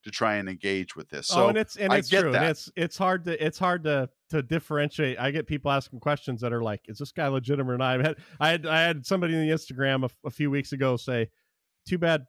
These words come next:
Speaker 2: too bad these guys don't take, uh, there's no real asteroids on their channel,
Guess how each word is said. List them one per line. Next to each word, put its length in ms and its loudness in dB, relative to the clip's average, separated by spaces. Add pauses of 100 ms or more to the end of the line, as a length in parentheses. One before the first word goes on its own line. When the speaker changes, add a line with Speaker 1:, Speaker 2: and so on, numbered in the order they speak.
(100)
Speaker 2:
too 120 -4
bad 200 2
these 160 -2
guys 280 -2
don't 200 -2
take, 240 -4 (480)
uh, 300 2
there's 220 0
no 140 2
real 300 2
asteroids 480 -2
on 100 -2
their 100 -2
channel, 520 0